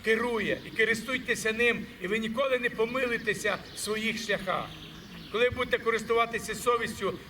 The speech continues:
ви завжди дійдете до своєї цілі, і ви будете завжди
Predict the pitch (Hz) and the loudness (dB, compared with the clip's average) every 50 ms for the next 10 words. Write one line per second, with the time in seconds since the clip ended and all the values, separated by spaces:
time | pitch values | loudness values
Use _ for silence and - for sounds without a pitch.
0 | - 214 214 180 233 247 233 202 160 202 202 202 202 190 - 202 202 196 190 185 | -2 -2 0 2 4 2 2 2 2 0 0 2 0 0 2 2 2 2 0 -4
1 | 160 185 180 - - 185 185 185 185 185 - - 226 220 208 196 185 - 165 - | -4 -4 -6 -4 -4 -4 -2 -2 -4 -4 -4 -2 -2 0 0 0 -2 -2 -4 -8
2 | - - - - 190 208 220 214 196 208 196 196 196 202 190 156 143 190 190 185 | -12 -12 -8 -4 2 2 2 4 2 0 -2 -2 -2 -2 -4 -2 0 0 0 0
3 | 175 147 139 165 170 165 147 | 0 -4 -2 0 0 0 0